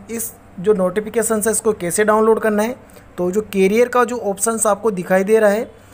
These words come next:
इसमें आपको click करना है। Click करने के बाद में, click करने के बाद में आपके सामने ये interface खुलने वाला है। इसके अंदर आपको जो first option आपको दिखाई दे रहा है advertisement का first वाला, जिसमें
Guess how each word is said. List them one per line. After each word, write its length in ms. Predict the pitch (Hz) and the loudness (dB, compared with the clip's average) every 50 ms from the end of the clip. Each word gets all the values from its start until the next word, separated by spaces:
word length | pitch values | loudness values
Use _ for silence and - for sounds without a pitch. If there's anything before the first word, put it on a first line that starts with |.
| - - - | -20 -14 -10
इसमें 220 | 180 165 - 214 220 | -8 -6 -2 0 0
आपको 200 | 208 208 233 226 | 0 0 -2 -6
click 320 | 226 - 208 196 208 202 - | -6 -6 -6 -6 -6 -4 -2
करना 240 | - 233 226 226 | -2 0 0 0
है। 160 | 220 226 262 - - - - - - - - - - - - - - - - - - - - - | -2 -4 -4 -8 -12 -20 -20 -20 -20 -20 -20 -20 -20 -20 -20 -20 -20 -20 -20 -20 -20 -20 -14 -10
Click 260 | 208 233 269 - - | -8 -8 -8 -4 -2
करने 240 | - 226 208 208 208 | 0 0 2 0 0
के 120 | 208 220 | -2 0
बाद 240 | 214 208 196 196 185 | 0 2 0 0 0
में, 200 | 196 214 247 311 - - - - - - - - - - - - - - - - - - - - - - - - - - - - - - - - - - - - - - - | -4 -6 -8 -8 -10 -16 -20 -20 -20 -20 -20 -20 -20 -20 -20 -20 -20 -20 -20 -20 -20 -20 -20 -20 -20 -20 -20 -20 -20 -20 -20 -20 -20 -20 -20 -20 -20 -20 -20 -20 -20 -14 -10
click 200 | 196 196 214 202 | -8 -8 -6 -2
करने 240 | - 220 202 202 208 | -2 0 0 0 0
के 120 | 202 214 | 0 0
बाद 240 | 202 202 190 190 190 | 0 2 0 0 0
में 80 | 202 202 | -2 -4
आपके 200 | 196 196 208 202 | -4 -4 -6 -6
सामने 360 | - 196 190 180 190 202 214 | -4 -4 -4 -4 -4 -6 -8
ये 200 | 208 208 214 202 | -6 -4 -2 -2
interface 420 | 196 180 190 180 190 208 202 - | -2 -4 -6 -6 -6 -6 -6 -6
खुलने 260 | - - 170 170 190 | -6 -4 -4 -2 -2
वाला 240 | 202 202 202 196 196 | 0 0 0 0 0
है। 140 | 202 226 - - - | -2 -4 -6 -10 -10
इसके 260 | 170 - - - 226 | -10 -10 -6 -2 -2
अंदर 260 | 220 214 208 214 226 | -2 0 0 0 2
आपको 480 | 208 196 190 190 - - 202 202 220 254 - - - - - - - - - - - 160 | 2 2 0 -2 -4 -4 -4 -4 -4 -4 -8 -14 -20 -20 -20 -20 -20 -20 -20 -18 -12 -12
जो 100 | 180 175 - - - | -12 -12 -8 -2 0
first 260 | 220 240 233 233 - - - | 0 0 0 -2 -10 -8 -8
option 340 | 190 190 - - 220 208 | -8 -8 -4 -4 -2 0
आपको 240 | 202 196 196 196 214 196 | 0 0 0 -2 -4 -4
दिखाई 340 | 170 175 - - 180 185 | -4 -6 -2 0 0 0
दे 180 | 185 190 208 208 | 2 0 2 2
रहा 100 | 202 196 | 4 2
है 200 | 196 233 - - - - - - - - | 2 0 -2 -6 -14 -20 -20 -20 -10 -6
advertisement 680 | 175 175 180 196 190 220 214 214 202 196 202 220 208 196 | -6 -4 -4 -2 2 2 2 2 2 0 -2 -4 -2 -2
का 120 | 220 208 208 - | -2 -2 -2 -2
first 260 | - 190 190 190 - | 0 0 0 0 0
वाला, 340 | 214 208 196 190 196 208 - 330 254 | 0 0 2 2 0 -4 -6 -8 -12
जिसमें 520 | 165 160 180 175 - 190 208 214 240 285 | -12 -10 -10 -8 -6 -4 -4 -4 -4 -6